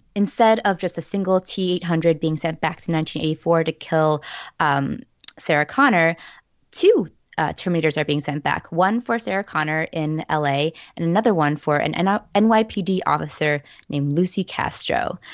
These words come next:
So she is apparently a rookie cop who's assigned to one of the worst sections in the city, but suddenly she found,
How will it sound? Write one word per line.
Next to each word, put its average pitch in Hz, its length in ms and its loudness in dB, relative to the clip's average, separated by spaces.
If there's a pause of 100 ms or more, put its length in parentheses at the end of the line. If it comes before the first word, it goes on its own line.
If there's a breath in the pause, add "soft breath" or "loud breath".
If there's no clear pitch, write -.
(220 loud breath)
So 165 400 4
she 202 360 0
is 175 360 4
apparently 175 460 -2
a 151 80 2
rookie 220 320 2
cop 202 360 -2
who's 180 220 0
assigned 156 280 -4
to 151 100 -10
one 151 140 -2
of 139 60 -4
the 139 60 -2
worst 175 300 0
sections 165 400 -4
in 175 100 -4
the 160 60 0
city, 214 380 -2 (320 loud breath)
but - 100 -4
suddenly 190 400 2
she 190 160 0
found, 170 320 0